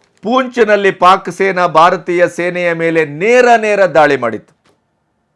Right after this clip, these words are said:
ಆವಾಗ ಲ್ಯಾನ್ಸ್ ನಾಯಕ ಹಿಮರಾಜ್ ಕೌಸಲ್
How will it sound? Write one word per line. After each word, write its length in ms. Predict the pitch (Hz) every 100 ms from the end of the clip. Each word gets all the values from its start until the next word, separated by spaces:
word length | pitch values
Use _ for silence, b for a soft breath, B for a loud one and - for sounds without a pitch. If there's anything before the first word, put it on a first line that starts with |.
| _ _ _ _ _ _ _ _
ಆವಾಗ 440 | 139 185 190 170 170 202 214 b b
ಲ್ಯಾನ್ಸ್ 460 | 113 156 208 220 208
ನಾಯಕ 420 | 190 185 180 180
ಹಿಮರಾಜ್ 760 | 156 135 170 202 202 196 175 180
ಕೌಸಲ್ 520 | 165 165 185 175